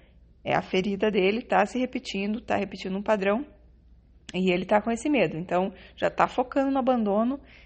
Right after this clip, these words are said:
o outro já tá focando em ficar na zona de amigos, e é isso que a gente acaba atraindo mais pra nossa vida, né? Ah, outro, vai ter sempre alguém melhor do que eu. Outro, será que estou colocando energia demais e não está sendo recíproco? Será que da parte dela é,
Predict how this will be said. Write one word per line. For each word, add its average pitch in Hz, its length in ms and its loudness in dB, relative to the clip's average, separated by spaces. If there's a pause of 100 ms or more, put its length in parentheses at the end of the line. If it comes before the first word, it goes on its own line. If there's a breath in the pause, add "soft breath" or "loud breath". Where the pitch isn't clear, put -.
(120 loud breath)
o 220 120 -8
outro 196 280 2
já 208 80 0
tá 202 180 2
focando 254 400 -2
em 254 60 -2
ficar 247 220 2
na 240 100 2
zona 226 200 0
de 214 60 2
amigos, 214 380 0
e 220 40 2
é 196 40 2
isso 202 160 -2
que - 80 -6
a 220 40 -2
gente 214 140 -4
acaba 220 280 2
atraindo 220 340 0
mais 208 280 0
pra - 180 -8
nossa 233 260 -2
vida, 185 320 -4
né? 202 120 -6 (720 loud breath)
Ah, 175 680 2 (240)
outro, 185 440 2 (320 loud breath)
vai 196 160 4
ter 196 160 0
sempre 220 400 0
alguém 208 240 2
melhor 202 420 4
do 185 100 -8
que 196 200 -4
eu. 160 180 -2 (1300)
Outro, 170 440 -2 (720 soft breath)
será 233 280 4
que - 60 -4
estou 262 220 2
colocando 220 340 0
energia 196 420 2
demais 180 520 0
e 185 40 -2
não 175 160 -2
está 185 240 -2
sendo 185 320 -2
recíproco? 208 800 -6
Será 180 240 -2
que 180 280 -8
da 185 120 0
parte 180 260 0
dela 175 280 2
é, 165 180 0